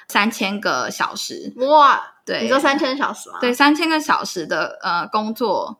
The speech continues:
Speaker 1: 时数，然后中间可能一些细节，包括就是一定是要，呃，面对面跟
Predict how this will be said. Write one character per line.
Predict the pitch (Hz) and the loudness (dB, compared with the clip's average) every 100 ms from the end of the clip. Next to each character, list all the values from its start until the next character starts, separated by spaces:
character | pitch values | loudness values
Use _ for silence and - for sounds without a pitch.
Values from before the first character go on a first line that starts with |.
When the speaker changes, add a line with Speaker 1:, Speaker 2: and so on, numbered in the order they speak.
| _ | _
Speaker 1:
时 | - - 175 | -14 -8 -8
数， | 185 208 - - - | -8 -8 -10 -12 -2
然 | - | 2
后 | 233 | 2
中 | 262 254 | 4 2
间 | 269 269 | 2 2
可 | 262 | 0
能 | 165 165 | -4 -4
一 | |
些 | 214 214 | -4 -4
细 | 220 247 196 | -4 -6 -4
节， | 156 151 | -4 -2
包 | 160 165 | -2 0
括 | 208 170 | 0 0
就 | 175 | -2
是 | 190 | -6
一 | - 175 | -8 -8
定 | 196 | -6
是 | 208 | 0
要， | 170 - - | 0 -2 -6
呃， | 175 123 - _ _ | -6 -6 -10 _ _
面 | - 226 190 | -8 -6 -4
对 | 190 175 | -2 -4
面 | 185 175 160 | -4 -8 -6
跟 | 160 147 151 | -6 -4 -6